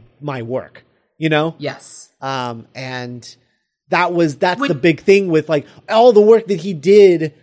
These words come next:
Speaker 1: for, uh, for Hydra, like, it just went out the window after the events of Winter Soldier.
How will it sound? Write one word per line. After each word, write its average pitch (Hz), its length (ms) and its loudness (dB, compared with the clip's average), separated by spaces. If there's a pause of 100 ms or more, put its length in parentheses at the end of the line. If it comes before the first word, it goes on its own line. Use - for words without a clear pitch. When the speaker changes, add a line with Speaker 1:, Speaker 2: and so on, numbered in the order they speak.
Speaker 1:
for, 170 760 0 (440)
uh, 139 500 -6
for 180 280 -2
Hydra, 160 580 -2
like, 151 280 -4 (840)
it 208 160 2
just 208 160 -4
went 190 220 0
out 175 160 -4
the 170 60 -6
window 170 500 2
after 156 260 -4
the 151 140 -4
events 151 280 -4
of 151 80 -6
Winter 143 220 -6
Soldier. 165 480 -8